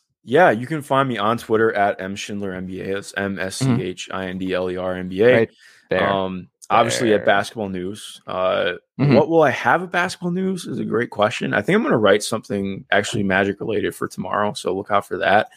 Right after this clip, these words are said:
Speaker 1: Um, I just wrote something on the Pistons today.
Speaker 2: Mm-hmm.
Speaker 1: Um, I, I mean, I should have a lot of things coming. I know I'm doing, I'm working with a couple friends of mine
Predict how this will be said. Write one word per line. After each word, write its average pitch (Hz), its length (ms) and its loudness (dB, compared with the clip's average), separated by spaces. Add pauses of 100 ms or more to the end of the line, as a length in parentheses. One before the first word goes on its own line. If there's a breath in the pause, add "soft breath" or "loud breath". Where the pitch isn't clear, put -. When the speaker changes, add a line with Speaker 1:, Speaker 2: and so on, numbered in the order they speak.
(600 loud breath)
Speaker 1:
Um, 95 240 0
I 98 80 2
just 107 220 2
wrote 104 160 4
something 104 260 0
on 95 100 -2
the 92 60 -4
Pistons 101 720 0
today. 92 880 0 (440 loud breath)
Speaker 2:
Mm-hmm. 113 400 2
Speaker 1:
Um, 95 680 2 (1120)
I, 143 200 6
I 143 80 6
mean, 147 160 6
I 143 60 6
should 151 160 4
have 131 80 8
a 117 40 2
lot 101 180 8
of - 40 0
things 95 160 -10
coming. 90 160 -8
I 101 100 0
know 123 380 6
I'm 123 220 0
doing, 135 280 2
I'm 117 120 -2
working 123 260 0
with 120 140 -2
a 110 40 -4
couple 107 280 -4
friends 107 240 2
of 101 80 -2
mine 92 440 -4